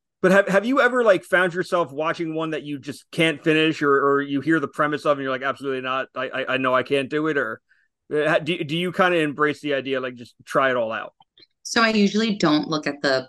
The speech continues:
Speaker 2: plot
Speaker 1: Okay.
Speaker 2: before I, so I, I really try to go in a purist and
Speaker 1: Okay.
Speaker 2: give it an opportunity to see where it goes. Um, I do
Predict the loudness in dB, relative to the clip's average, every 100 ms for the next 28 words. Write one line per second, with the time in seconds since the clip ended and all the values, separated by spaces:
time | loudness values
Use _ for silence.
0 | -4 2 2 0 -4 _ -8 0 2 4
1 | 0 -4 -4 -4 -6 _ _ _ _ _
2 | -16 -2 2 2 0 -4 0 0 0 -2
3 | -2 -2 -2 -4 -4 -6 -4 -4 -8 _
4 | _ _ -16 -8 -2 0 0 -2 -4 -8
5 | -12 0 2 4 2 0 -2 -2 -2 -6
6 | -12 -8 -6 -4 -4 -4 -6 -18 -8 -6
7 | -6 -6 -8 -8 -12 -10 -10 -8 -4 -4
8 | -6 -16 -20 _ _ -20 -20 _ _ _
9 | -4 -2 -2 -4 -2 0 2 4 6 6
10 | 6 2 -4